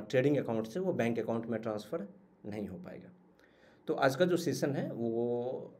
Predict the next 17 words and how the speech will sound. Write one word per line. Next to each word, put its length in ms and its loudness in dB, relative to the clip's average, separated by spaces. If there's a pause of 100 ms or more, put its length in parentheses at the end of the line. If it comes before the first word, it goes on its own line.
(180)
अ, 360 -8 (260)
इसी 200 2
के 120 2
ऊपर 280 2
में 140 -2
है 80 0
कि 160 0
कैसे 320 4
हम 180 2 (440)
ये 120 2
data 340 6
reading 360 4
को 180 -4
हम 180 -6 (280)
समझ 260 -2
सकते 380 -14
हैं, 100 -18